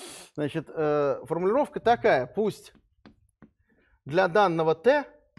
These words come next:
<clears throat> нам дано число t, мы хотим оценить r от три t. Для <clears throat> данного t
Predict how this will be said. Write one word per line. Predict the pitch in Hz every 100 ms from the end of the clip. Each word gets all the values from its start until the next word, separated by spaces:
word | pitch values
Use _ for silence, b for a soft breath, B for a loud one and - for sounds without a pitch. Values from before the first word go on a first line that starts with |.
| _ -
<clears throat> | 170 - - _ _ _ _
нам | 160 143
дано | 143 185 147
число | - 139 127
t, | 254
мы | 302 165
хотим | 139 214 214
оценить | 139 170 185 -
r | 180
от | 151 -
три | 175 180
t. | 143 117 b b b b _
Для | 143 160 151 - _
<clears throat> | 190 220 - 208 156 - _ _ _ _ _ _ _ _ _
данного | 135 139 175 151 143 147 147 135 _ _ _ _ _ _ - _ _ _ _ - _
t | 226 285